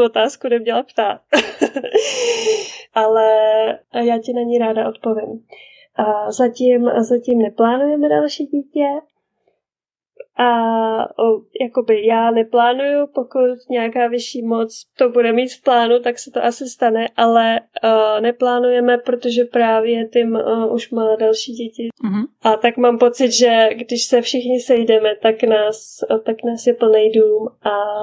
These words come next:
Speaker 1: je to hezký takhle, jak to je. <laughs>
Speaker 2: Super. Hele, vzdělej mě, proč se na takovou otázku nemůžu ptát?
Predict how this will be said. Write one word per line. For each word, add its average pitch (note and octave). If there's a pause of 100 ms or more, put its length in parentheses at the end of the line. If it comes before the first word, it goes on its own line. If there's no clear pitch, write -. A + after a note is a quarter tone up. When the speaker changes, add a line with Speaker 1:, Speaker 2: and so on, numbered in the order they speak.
(500)
Speaker 1:
je A3+
to A3+
hezký A3+
takhle, A3
jak G#3+ (100)
to A3
je. G#3+ (300)
<laughs> D4 (1040)
Speaker 2:
Super. A#3+ (160)
Hele, C4+
vzdělej A#3
mě, D#4+
proč A3+
se D4
na D#4
takovou D4+
otázku C4
nemůžu A#3+
ptát? F#3+